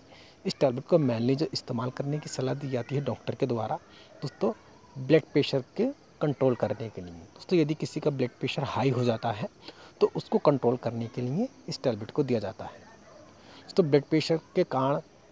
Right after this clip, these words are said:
कई सारी समस्याएं हो सकती हैं। यदि किसी का blood pressure बढ़ जाता है, उसको दिल का दौरा,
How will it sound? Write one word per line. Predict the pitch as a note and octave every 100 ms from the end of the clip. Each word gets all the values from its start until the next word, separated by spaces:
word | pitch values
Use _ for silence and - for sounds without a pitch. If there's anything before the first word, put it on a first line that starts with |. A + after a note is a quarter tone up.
| -
कई | D#3+ D#3+
सारी | D3+ D3+
समस्याएं | - D3 - C#3+ C#3
हो | C#3
सकती | - - -
हैं। | C3+ E3 - - C#3
यदि | C3
किसी | C#3 C#3 D3
का | D3+
blood | C3+ C3+
pressure | - C3+ - C#3+ - - - -
बढ़ | C3+ D#3
जाता | C#3+ B2 C3
है, | A#2+ C#3+ - - - - -
उसको | D#3 -
दिल | D3 C#3 C#3
का | D3+
दौरा, | C#3+ C#3 C#3+